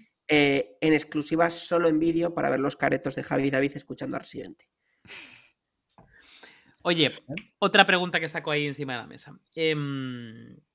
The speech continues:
Speaker 2: que esto, esto ya no solamente aplicado al mundo del sexo, sino al sexo del futuro, sino aplicado también a otro tipo de, no sé, de perversiones en general, como la que voy a decir ahora, ¿vale? Eh, yo siempre, siempre he, he tenido la duda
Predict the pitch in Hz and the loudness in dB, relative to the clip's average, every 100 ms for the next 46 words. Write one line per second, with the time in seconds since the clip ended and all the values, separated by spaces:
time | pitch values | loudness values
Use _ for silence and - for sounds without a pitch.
0 | _ _ _ _ _ _ - - _ - | _ _ _ _ _ _ -20 -20 _ -4
1 | 170 190 233 180 - 220 165 175 190 196 | 0 4 4 2 0 0 2 0 0 -4
2 | 185 156 151 170 165 156 160 143 127 160 | -6 -8 -6 -4 -2 -4 -6 -6 -6 -10
3 | 151 185 - 131 123 120 113 117 - - | -10 -14 -12 -10 -10 -8 -10 -12 -14 -14
4 | 127 139 127 - 135 151 151 131 120 - | -8 -8 -8 -12 -10 -10 -8 -10 -10 -12
5 | - - 131 127 139 143 151 151 151 135 | -20 -14 -6 -2 -2 0 0 0 -2 -6
6 | 143 151 139 131 127 120 113 131 127 117 | -6 -4 -2 -2 -2 -2 -6 -10 -12 -12
7 | - _ 120 - 131 127 135 135 123 120 | -12 _ -20 -20 -14 -8 -2 0 2 0
8 | 117 139 135 135 127 131 123 143 147 117 | 0 0 0 -4 -6 -4 0 0 -2 -12
9 | 110 113 113 - - - - - - - | -12 -14 -18 -20 -20 -16 -16 -16 -18 -18
10 | - - - 160 165 165 170 202 190 240 | -18 -20 4 8 8 6 0 -2 -2 -2
11 | 233 262 254 208 - 190 202 226 214 185 | 2 2 0 -4 -4 -6 -4 -2 0 2
12 | 226 190 202 | 0 -2 -2